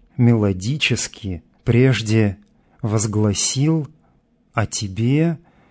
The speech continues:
пред прославившим тебя, пред сотворившим тебе восхваление. «Предстала царица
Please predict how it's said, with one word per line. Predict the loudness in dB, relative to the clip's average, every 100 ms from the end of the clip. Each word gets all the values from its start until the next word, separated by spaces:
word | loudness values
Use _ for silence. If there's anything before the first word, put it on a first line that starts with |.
| _ _ _ _ -4
пред | 2 4 4 -2 -20 _ _ _ _ -14 -6
прославившим | -4 -2 0 2 2 -2 -4 -4 -6
тебя, | -6 -6 -4 -6 -8
пред | -8 -6
сотворившим | -6 -6 -4 -2 -2 -2 -4 -4
тебе | -6 -6 -4 -4 -8 -20 -20 _
восхваление. | -12 -8 -6 -6 -2 0 2 2 2 -2 -4 -8 -12 _ _ -16 -6
«Предстала | -4 -2 0 2 2 2
царица | -2 -2 -2 -2 -4 -4 -2 -4